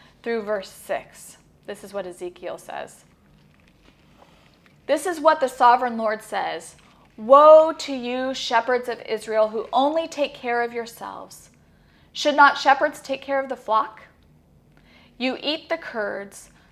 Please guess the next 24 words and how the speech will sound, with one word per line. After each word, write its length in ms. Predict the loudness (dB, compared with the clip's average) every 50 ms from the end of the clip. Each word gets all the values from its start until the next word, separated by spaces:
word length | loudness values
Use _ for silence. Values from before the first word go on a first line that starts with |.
| _ -20
clothe 400 | -4 2 6 8 8 8 8 4
yourselves 500 | -2 -6 -6 -4 -2 0 0 -2 -4 -6
with 220 | -10 -10 -8 -10
wool, 340 | -8 -6 -6 -4 -6 -6 -8
and 180 | -10 -12 -16 -16
slaughter 440 | -6 -2 0 2 2 2 0 -2
the 80 | -6 -8
choice 320 | -10 -10 -12 -12 -12 -12
animals, 540 | -14 -14 -12 -12 -12 -12 -12 -14 -14 -14 -16
but 380 | -20 -10 -2 0 0 0 0 -2
you 140 | -6 -6 -6
do 400 | -6 -6 -4 -4 -4 -4 -4 -4
not 400 | 0 0 2 2 0 -2 -4 -10
take 320 | -12 -8 -8 -8 -8 -10
care 400 | -12 -10 -8 -6 -6 -6 -6 -6
of 240 | -6 -6 -6 -6 -8
the 80 | -12
flock. 520 | -16 -14 -16 -16 -16 -16 -18 -20 _ -20 -20 _ _ _ _ _ _ _ _ _ _ _ -20 -20 -10 -4
You 160 | -2 -2 0
have 300 | 6 8 8 8 8 6
not 240 | 4 2 0 0 -4
strengthened 480 | -6 -6 -6 -4 -4 -4 -6 -6 -6 -6
the 60 | -6
weak, 340 | -6 -6 -8 -10 -10 -14